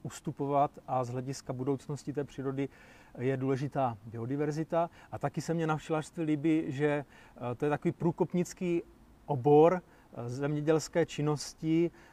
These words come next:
e, kdy je možný prodej ze dvora a je to vlastně prodej regionálních produktů přímo v místě,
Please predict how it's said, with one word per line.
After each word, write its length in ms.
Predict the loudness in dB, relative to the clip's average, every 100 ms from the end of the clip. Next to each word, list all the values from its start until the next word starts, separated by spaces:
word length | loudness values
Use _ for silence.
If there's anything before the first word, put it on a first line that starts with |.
| -10
e, 120 | -6
kdy 520 | -2 0 2 2 0 -4
je 120 | -4
možný 320 | -2 -2 -4
prodej 340 | -4 -4 -2
ze 120 | -2 -2
dvora 500 | -2 -2 -2 -2 -6
a 140 | -8 -6
je 80 | -6
to 120 | -4
vlastně 300 | -6 -6 -8
prodej 540 | -4 -2 0 0 0 -4
regionálních 720 | -6 -4 -4 -4 -4 -6 -8
produktů 720 | -6 -2 -2 -4 -2 0 0 -4 -18 -20 -8
přímo 340 | -2 0 0
v 80 | 0
místě, 500 | -2 -4 -4 -4